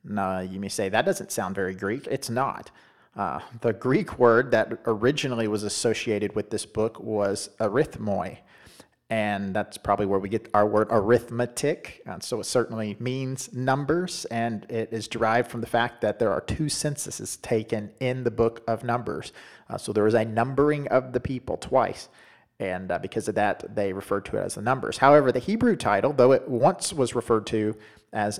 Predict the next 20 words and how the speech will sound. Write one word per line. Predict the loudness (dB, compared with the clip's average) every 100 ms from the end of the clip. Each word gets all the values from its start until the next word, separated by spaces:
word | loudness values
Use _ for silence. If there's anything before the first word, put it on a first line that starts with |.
| -8
Numbers | -4 -2 0 0 0 -2 -4
in | -4 -4
the | -8 -12 _
Hebrew | -16 -4 -2 4 4 4
language, | -2 0 0 0 -4 -6
they | 0 2 0 -4 -16
later | -2 2 2 2
began | 0 -2 -2 -2
to | -6
call | -10 0 4 6 6 2 -4 -20 _ _ _ -14
the | -8 -6 -4 -4 -6 -10
book, | 2 4 4 0 -18 -20 _ -16 -14 -16 _ _
uh, | 0 0
Bemid-, | 4 6 6 4 -4 -6 -20 _ -20 -20 _ -6
Bemidbar. | 6 8 8 4 2 2 8 8 10 8 2 -6 -20 -20 -12
That's | -10
hard | -8 -8
to |
say. | -6 -8 -6 4
Bemidbar, | 4 4 -4 0 0 0 -2